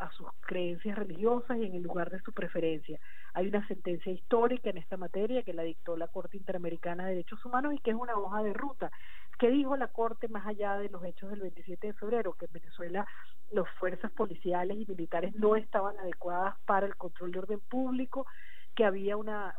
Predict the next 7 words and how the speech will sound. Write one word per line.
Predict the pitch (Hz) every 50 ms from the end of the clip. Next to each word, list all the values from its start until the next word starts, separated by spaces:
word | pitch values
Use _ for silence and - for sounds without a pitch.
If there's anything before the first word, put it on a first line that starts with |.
| - -
un | 214
eje | 202 202 226 -
transversal | 233 226 208 - - 185 165 - - 180 180 180
de | 220
impunidad | 214 214 - - 214 190 180 175 185 190 196 214 208
que | - - - 190
hacía | 165 - - 175 170 170